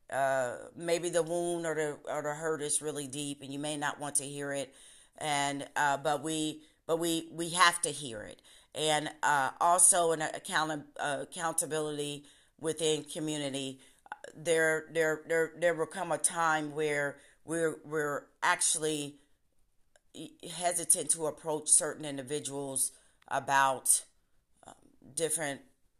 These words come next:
different situations as well.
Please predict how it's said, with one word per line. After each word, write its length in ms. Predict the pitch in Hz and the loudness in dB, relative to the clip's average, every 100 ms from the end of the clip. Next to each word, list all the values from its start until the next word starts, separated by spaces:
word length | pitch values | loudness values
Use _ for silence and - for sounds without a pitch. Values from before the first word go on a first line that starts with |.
| _ _ _ _ _ - 139 | _ _ _ _ _ -18 -6
different 340 | 165 160 143 | -2 0 2
situations 760 | - 147 156 135 131 - 131 127 | 2 2 -4 -2 -2 0 2 4
as 180 | 123 | 4
well. 360 | 139 147 107 | 4 0 0